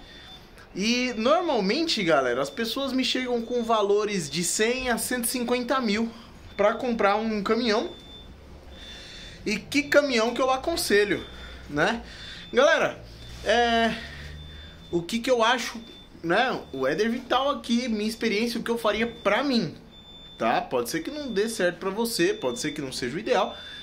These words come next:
mas o que eu faria, e se puder ajudar, né? Deixa o like aí se tô ajudando.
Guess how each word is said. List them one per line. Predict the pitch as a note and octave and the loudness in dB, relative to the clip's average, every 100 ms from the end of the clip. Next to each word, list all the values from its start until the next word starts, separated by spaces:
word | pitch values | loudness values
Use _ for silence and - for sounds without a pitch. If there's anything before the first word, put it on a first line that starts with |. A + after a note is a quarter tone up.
| - | -8
mas | A3+ A#3 - - - - | -2 -2 -2 -16 -18 -8
o | G3+ | -8
que | - E3+ | 0 0
eu | |
faria, | - D4 A#3+ G#3+ D4+ - - - - - - - | 4 2 4 2 0 -4 -16 -18 -16 -14 -16 -4
e | A#3 C#4 F#4 - | 0 2 0 -6
se | - | -6
puder | A#3 A3+ G#3+ | -4 0 2
ajudar, | G3 G3+ E3+ A3+ C#4+ - - - - - - - - | 2 2 4 2 -2 -12 -20 -20 -20 -18 -16 -12 -4
né? | D#3+ A#3 F#3 | 0 0 -2
Deixa | C3+ D3 A#3+ | -2 -2 0
o | |
like | A#3 A#3 A#3+ | 2 2 2
aí | A#3+ F3 G3 | 4 4 0
se | - | -2
tô | G#3+ | -2
ajudando. | G3+ G3+ C3+ | -2 0 0